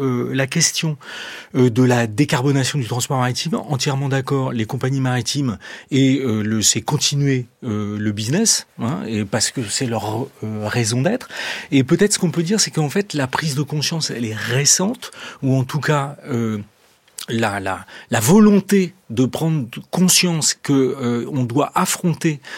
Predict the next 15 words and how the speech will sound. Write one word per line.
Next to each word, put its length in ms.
le 160
problème 360
est 200
récente, 400
et 100
c'est 320
effectivement 800
parce 340
que, 200
euh, 520
il 100
y 60
a 80
de 180
la, 380